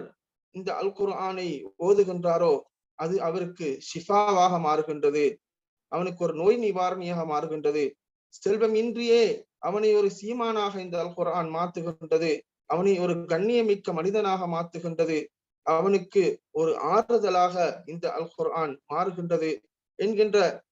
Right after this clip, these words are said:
விடயங்களை அழகாக இமாம் அவர்கள் தெளிவுபடுத்துகின்றார்கள். அதன் தொடரிலே அவர்கள் கூறுகின்ற போது, அல் குர்ஆனோடு ஒரு மனிதன் நெருங்கிய தொடர்பை ஏற்படுத்துகின்ற போது, அல் குர்ஆனை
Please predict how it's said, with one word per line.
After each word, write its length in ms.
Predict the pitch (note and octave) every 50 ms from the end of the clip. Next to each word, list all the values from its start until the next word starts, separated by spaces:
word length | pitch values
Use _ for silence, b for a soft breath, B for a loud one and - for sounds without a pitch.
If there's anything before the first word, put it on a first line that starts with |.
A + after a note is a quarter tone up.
| _ - F3+
விடயங்களை 400 | G3 G#3+ G#3+ G#3+ G3+ G3+ G3+ G3
அழகாக 500 | F3+ F3 F#3+ F#3+ G3 F#3+ F#3 F#3 F3+ F#3 F#3 F3 D#3 - - - _ _ _ _ _ _ -
இமாம் 280 | D#3+ F#3 G3 G3 F#3 F3
அவர்கள் 540 | - F3 F3+ F3 E3+ F3 E3+ D#3+ C#3 - -
தெளிவுபடுத்துகின்றார்கள். 1120 | - D#3+ F3+ F#3+ F#3+ G3 G3 F#3+ F3+ E3+ E3+ E3+ D#3+ E3+ E3+ F3 E3 D#3+ E3 E3 D#3+ D3 - - _ _ _ _ _ _ _ _ _ _ _ _ _ _ _ _ _ _ _ _ _ _ -
அதன் 200 | D#3+ F3 G3 G3
தொடரிலே 380 | F3+ G3+ F#3+ G#3+ G#3 G#3 G#3+ G#3+
அவர்கள் 360 | G3+ G3+ G3+ G3 G#3 G#3 G3
கூறுகின்ற 500 | F#3+ G#3+ G#3+ G#3+ G#3+ G#3+ G#3+ G#3 G3 G#3
போது, 280 | G3 G3+ G#3 G#3+ A3 A3 G3+ - - - _ _ _ _ _ _ -
அல் 180 | E3+ G#3 B3+ -
குர்ஆனோடு 760 | - A#3 A3+ A3 - A3 A3 G#3+ G#3 G#3+ G#3+ A3 G#3+ G#3+ F#3 D#3+ G2 - _ _ _ _ _ -
ஒரு 120 | F3 F#3 F#3
மனிதன் 460 | F3+ F3+ F#3+ G#3 G#3 A3 G#3+ G3+ D#3+ D3 D#3+ _ _ _ _
நெருங்கிய 400 | E3 E3+ G3+ A3 A3+ G3+ G#3+ G3+ F3+
தொடர்பை 400 | - F3+ F3+ G3 G#3 G#3 - G3 F3 E3+ D#3+
ஏற்படுத்துகின்ற 600 | E3+ F#3+ - - F3 F3 - - E3+ F3+ F3 F3 F3
போது, 260 | E3+ E3+ F3 F3 E3 D#3 - _ _ _ _ _ _ _ _ _ -
அல் 160 | E3+ F#3 G3
குர்ஆனை 480 | - A#3 A3 A3 - G#3+ A3 A3+ A3+